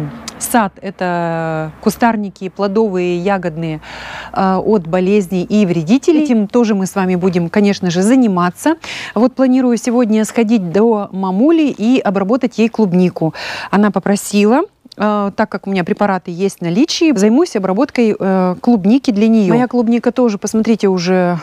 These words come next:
э, как хорошо виднеется, и буду заниматься своей грядкой. Хочу сказать, что сюда я вообще ещё не выходила, то есть вот так вот, э, собак вывожу, наблюдаю и всё. То есть моя рука здесь ещё не присутствовала. Нужно, э, заниматься, вам только вот сейчас показываю. Ну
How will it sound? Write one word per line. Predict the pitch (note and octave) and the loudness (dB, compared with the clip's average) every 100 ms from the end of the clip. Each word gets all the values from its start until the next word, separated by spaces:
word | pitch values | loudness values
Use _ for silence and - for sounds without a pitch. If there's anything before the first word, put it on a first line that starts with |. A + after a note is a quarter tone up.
| - | -6
э, | F3 F3 F3 E3 | -2 0 0 0
как | G#3+ - | -2 -2
хорошо | A#3 B3 G3+ C4+ G3 | -4 -4 -2 -2 -2
виднеется, | E3+ F3+ F#3 G3+ C#4+ E4 - C4+ B3+ - - - | -4 -8 -4 0 2 2 0 -2 -4 -6 -14 -6
и | D#3 G3+ G3 F3+ | 0 2 2 2
буду | A3 G#3 | 2 2
заниматься | G3 G#3+ G#3+ G#3 - F#3 | 2 2 2 0 -2 -6
своей | - F3+ F3 C4 | -2 0 2 2
грядкой. | C4+ C4+ C4+ - B3+ | 2 2 0 -2 -2
Хочу | B3+ | 0
сказать, | D4+ C#4 D#4+ | 0 0 0
что | - B3 | -2 -6
сюда | - C4 E4+ | -2 0 0
я | C4+ | 0
вообще | C4 - C#4 | -2 -2 0
ещё | A#3+ G#3+ | 0 0
не | G#3 | 0
выходила, | G3 A3 F#3 G3 | 2 0 2 0
то | F3 F#3 | 0 -2
есть | - | 0
вот | A#3 | -2
так | - A3 | 0 -2
вот, | F#3+ - | -4 -2
э, | F#3+ F#3 | -2 -2
собак | - A#3 B3 G#3 | 0 0 0 -2
вывожу, | G#3+ A3 D4+ F#4 | -4 -2 0 0
наблюдаю | G#3 F#3+ G#3+ B3 D4+ B3 | 0 -2 0 2 0 -2
и | - A3+ | -2 -6
всё. | - - F#3+ | -6 -2 -2
То | F3 | 0
есть | F3+ F3+ | -2 0
моя | F#3 C#4 | 0 0
рука | D4+ B3+ C4 - - | 0 -2 -4 -8 -14
здесь | F3+ G3 C4 | -4 0 0
ещё | - A#3+ | 0 2
не | A#3+ | 2
присутствовала. | - A3+ - G#3 - F3 E3 E3 E3+ | 2 -2 0 -2 -2 -6 -2 -2 0
Нужно, | E3+ A3 D#4 B3+ B3 - - - | 2 2 2 2 -2 -2 -12 -8
э, | - G3 F#3+ F#3+ | -2 0 2 2
заниматься, | F#3+ B3+ C4 G3+ F3+ - | 2 4 4 0 -2 -4
вам | F#3 A#3+ | -2 0
только | A#3+ A3+ G3 | 0 0 0
вот | G3+ - | -2 -2
сейчас | - G#3+ | -2 -2
показываю. | - G#3 G3 F#3 E3 G#3+ | -2 -2 -2 -2 -4 -2
Ну | E4+ | -2